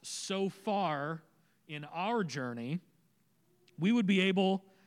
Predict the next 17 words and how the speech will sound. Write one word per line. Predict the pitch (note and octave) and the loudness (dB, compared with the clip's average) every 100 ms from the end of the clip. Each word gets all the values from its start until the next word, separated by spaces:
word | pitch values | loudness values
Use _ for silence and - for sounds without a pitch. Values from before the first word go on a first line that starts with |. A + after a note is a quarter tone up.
| _ - | _ -8
to | D3+ | -6
say | - F#3 F#3 F#3 F3 | -2 0 2 2 0
the | C#3 | -4
following | - G#3+ G3+ D#3+ C3+ C3 C#3 D#3+ _ _ _ _ _ _ - | 0 4 4 2 0 -2 -4 -6 _ _ _ _ _ _ -6
about | E3 D#3 D3+ D3+ C#3 | -2 0 -2 -4 -4
where | D3+ F#3 G#3 A3+ | 0 0 2 0
obedience | F3+ F3 B2+ F3 F#3 F3 E3+ E3 - | 0 -2 0 -2 0 -2 -4 -6 -8
has | C#3+ | -10
taken | - F3 D#3 - | -8 -8 -6 -10
Paul. | C3 - C#3+ A#2+ G#2+ _ _ - | -10 -6 -6 -6 -12 _ _ -6
Listen | A3+ B3 | -4 -2
to | A3 | -2
this | G3+ - | -2 -4
list. | E3 D#3 - E3 | -2 -4 -4 -10
And | D3+ | -8
once | F#3+ G3+ | -8 -6
again, | G3 G3 F3 C3 | -6 -4 -4 -6